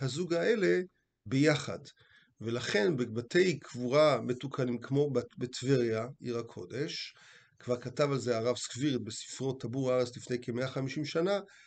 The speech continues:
נהוג עד היום לקבור בעל ליד אשתו ואישה ליד חברתה, וחברתה ליד בעלה, וכן על זו הדרך שכדי בתחיית המתים יקומו להם שוכני עפר, בעל ליד אשתו, וגם בשוכנם בנפש,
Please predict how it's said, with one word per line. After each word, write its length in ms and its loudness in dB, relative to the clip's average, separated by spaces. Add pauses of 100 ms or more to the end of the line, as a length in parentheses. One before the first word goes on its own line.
(180)
נהוג 320 4
עד 140 2
היום 340 4
לקבור 540 -2
בעל 300 6
ליד 260 2
אשתו 500 2
ואישה 340 0
ליד 260 0
חברתה, 640 2 (640)
וחברתה 640 2
ליד 300 4
בעלה, 400 6
וכן 280 0
על 120 2
זו 180 2
הדרך 280 2
שכדי 320 -4
בתחיית 340 -2
המתים 540 0 (480)
יקומו 680 2
להם 380 2
שוכני 380 -4
עפר, 460 4
בעל 280 4
ליד 260 2
אשתו, 460 2 (500)
וגם 420 4
בשוכנם 640 2 (300)
בנפש, 760 -2